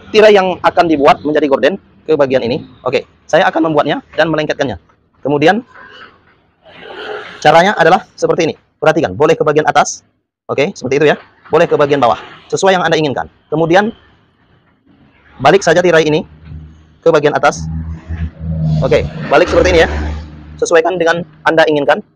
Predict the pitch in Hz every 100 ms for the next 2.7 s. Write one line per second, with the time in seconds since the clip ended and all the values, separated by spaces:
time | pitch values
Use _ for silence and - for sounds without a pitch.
0 | - 143 143 139 143 135 160 - _ _
1 | - 143 143 165 190 _ _ _ 143 165
2 | 202 180 151 180 151 143